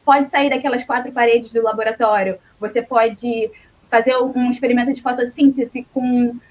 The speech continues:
ah, o sol que pega ali no pátio da sua escola em uma planta que você colheu ali também no pátio.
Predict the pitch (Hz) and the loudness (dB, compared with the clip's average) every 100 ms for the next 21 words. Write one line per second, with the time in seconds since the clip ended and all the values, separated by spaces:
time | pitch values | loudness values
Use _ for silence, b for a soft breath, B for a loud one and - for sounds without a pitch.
0 | b - 220 226 220 220 214 214 240 - | b 0 2 4 4 2 -2 -2 -4 -2
1 | 262 262 269 277 254 240 247 247 240 247 | 0 2 0 -2 0 2 2 0 2 0
2 | 247 247 240 269 262 - 254 240 240 247 | 0 0 0 -2 -4 0 2 4 2 0
3 | 240 233 240 233 247 233 240 240 240 226 | -2 -2 -4 -6 -6 -6 -4 -4 -2 0
4 | 220 220 226 233 220 220 - 226 214 208 | 2 0 0 -2 -4 -6 2 4 4 0
5 | - 202 | -6 -8